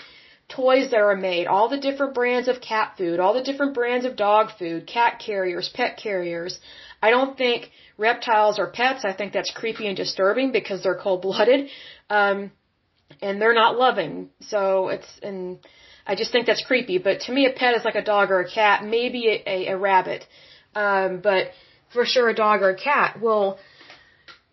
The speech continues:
all these things had to be invented. So, you know, what's interesting is that, um, also in this documentary I saw not too long ago, it talked about how originally there was no cat food. It was just dog food.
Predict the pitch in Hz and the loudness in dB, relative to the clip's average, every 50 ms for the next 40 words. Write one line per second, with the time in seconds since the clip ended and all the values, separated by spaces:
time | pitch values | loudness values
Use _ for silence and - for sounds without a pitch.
0 | _ - 233 247 277 330 349 - 302 277 285 - 294 269 254 - 254 233 226 226 | _ 2 4 6 8 6 6 4 -2 -4 -4 -4 -6 -8 -4 0 2 2 2 2
1 | 214 226 220 208 190 185 185 185 180 - - - - - - - - 233 214 214 | -2 -4 -4 -4 -2 -2 -2 -2 -2 -6 -10 -12 -12 -16 -14 -4 0 4 4 6
2 | 214 208 202 196 196 - _ _ _ - 220 214 202 - 277 285 320 302 - - | 6 4 2 0 -6 -12 _ _ _ -6 -4 -4 -2 -2 -2 -4 -4 -4 -4 -4
3 | 269 254 247 233 214 160 - - 214 208 208 202 202 - - - - - - _ | -6 -4 -2 -4 -4 -4 -4 0 2 2 4 4 2 2 -2 -6 -14 -16 -16 _
4 | - 220 214 202 196 180 175 175 175 - 196 226 254 254 - 285 262 240 - - | -8 -4 -2 -2 0 0 -2 -2 0 2 4 4 4 4 2 0 0 0 -2 0
5 | - 220 214 214 - 214 208 208 208 202 202 196 190 190 185 - - 202 196 190 | 2 2 2 2 -2 -6 -6 -4 -4 -2 -2 0 -2 -2 -4 -4 0 2 2 4
6 | 190 196 190 190 - 214 208 196 190 196 190 185 185 196 185 185 180 - - - | 2 2 -2 -4 -4 -6 -6 -4 -4 -4 -4 -2 -2 -2 0 0 0 -2 -2 -2
7 | - 226 226 220 - 233 214 - - 214 208 202 196 196 190 190 190 - - - | 0 0 0 0 2 -2 -2 -2 0 0 2 2 4 4 2 0 -4 -12 -20 -20
8 | - _ _ _ _ _ _ _ - 208 202 202 254 302 285 302 302 269 240 226 | -20 _ _ _ _ _ _ _ -6 -6 -2 0 0 0 2 2 2 4 4 2
9 | 220 226 233 214 - 226 208 202 - 220 202 - - - 190 165 - - - - | 4 2 2 2 2 0 0 0 2 0 0 0 0 -4 -8 -6 -6 -8 -6 -4
10 | 196 196 190 233 226 - - 208 190 185 185 180 - - - - 185 | -4 -4 -4 -4 -8 -2 0 2 2 2 2 0 -6 -12 -12 -12 -12